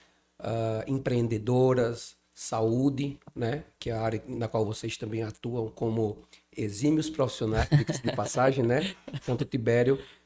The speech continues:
Speaker 1: quanto o professor Diego. E eu confesso que eu já tava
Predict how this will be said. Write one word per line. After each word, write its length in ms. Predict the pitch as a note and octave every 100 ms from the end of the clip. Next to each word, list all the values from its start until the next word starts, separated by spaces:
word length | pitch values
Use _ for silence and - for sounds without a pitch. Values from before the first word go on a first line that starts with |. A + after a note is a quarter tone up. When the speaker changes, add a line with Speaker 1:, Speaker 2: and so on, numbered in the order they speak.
| -
Speaker 1:
quanto 600 | - A#2+ G#2+ A#2 G#2+ G#2+
o 100 | -
professor 320 | A#2 A#2 - A#2
Diego. 460 | A2+ A2 A2+ C#3 _ _ _ - _ _ -
E 800 | A2+ A#2+ A#2+ B2 A#2+ A#2+ B2 - -
eu 140 | C#3
confesso 460 | F#3 G3 F3 E3+ -
que 120 | F3
eu 160 | E3+ -
já 220 | C#3+ D#3
tava 560 | - D#3 D3+ E3 D#3